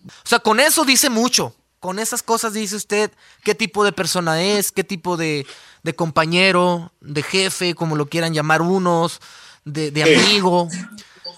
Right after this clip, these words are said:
Speaker 1: Eh, ¿qué tanto porcentaje tiene de, del éxito que usted tiene, esa parte?
Speaker 2: Muy importante estar muy bien asesorado por personas más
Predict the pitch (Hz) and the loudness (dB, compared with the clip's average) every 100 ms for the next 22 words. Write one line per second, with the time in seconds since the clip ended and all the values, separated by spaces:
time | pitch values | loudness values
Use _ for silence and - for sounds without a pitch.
0 | _ - 175 170 175 - _ _ _ _ | _ -8 -4 -2 -2 -6 _ _ _ _
1 | - - 190 196 202 - 202 196 185 160 | -10 -6 -2 -2 -2 -2 0 2 2 2
2 | 135 - 180 156 170 151 185 185 190 180 | -2 0 0 0 -2 0 0 0 -2 -2
3 | 190 175 165 160 - - _ _ _ _ | 0 2 2 -2 -8 -20 _ _ _ _
4 | 147 156 160 190 - 214 196 - - 190 | -4 0 2 2 2 0 -2 -2 -2 -2
5 | - 220 196 - 180 175 175 160 143 - | 0 0 0 -2 0 0 2 2 0 -2
6 | 110 - - - _ _ - 147 202 220 | -14 -16 -20 -20 _ _ -6 -2 0 0
7 | 214 160 - 180 202 190 160 170 156 165 | 0 -2 0 -2 -2 -2 -2 0 -2 -2
8 | 170 175 185 151 - 143 143 143 185 214 | 0 2 0 -2 -4 -4 2 6 6 6
9 | 160 135 - 131 - 180 180 147 180 | 4 0 -2 -6 2 4 4 4 2